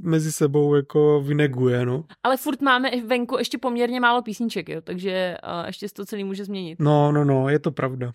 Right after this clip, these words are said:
Speaker 1: Takže za tebe song, o, jakoby podobně jako já, jo, že je to prostě jako neinovativní pop a
Speaker 2: No,
Speaker 1: <laughs>
Speaker 2: jakože
Speaker 1: to je celý.
Speaker 2: nic moc mi nedává, kromě kamionu.
Speaker 1: <laughs> Mně přijde jako nejlepší,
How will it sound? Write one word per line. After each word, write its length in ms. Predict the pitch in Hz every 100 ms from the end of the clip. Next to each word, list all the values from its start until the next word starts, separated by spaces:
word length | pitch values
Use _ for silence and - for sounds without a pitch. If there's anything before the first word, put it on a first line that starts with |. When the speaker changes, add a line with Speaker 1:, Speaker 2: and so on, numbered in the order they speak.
| -
Speaker 1:
Takže 280 | - 165 185
za 100 | 180
tebe 300 | 165 175 180
song, 400 | - 160 160 160 -
o, 360 | 156 147 151 185
jakoby 360 | - 139 160 156
podobně 520 | 156 165 151 151 151
jako 340 | 147 143 - 143
já, 200 | 131 127
jo, 160 | 139
že 120 | 135
je 60 | 143
to 140 | 151
prostě 300 | 139 139 -
jako 180 | 139 -
neinovativní 680 | 143 151 143 139 135 139 139
pop 360 | 117 139 131 -
a 380 | 147 135 131 131 165
Speaker 2:
No, 460 | 247 233 220 131 117 - -
Speaker 1:
<laughs> 360 | 196 - 202 247
Speaker 2:
jakože 400 | 247 - 254 269
Speaker 1:
to 60 | 240
je 100 | 127
celý. 400 | 147 127 120 131 233 -
Speaker 2:
nic 500 | 240 247 254 - 262
moc 420 | 254 240 - -
mi 160 | 247
nedává, 560 | 233 214 214 208 202 185
kromě 360 | 208 202 196 185
kamionu. 520 | 202 180 175 165 165 - 165
Speaker 1:
<laughs> 1500 | 165 - - - - - - - - _ _ _ - - -
Mně 80 | 240
přijde 340 | - 202 196 196 - - -
jako 340 | 180 175 190
nejlepší, 680 | 175 175 170 156 - 143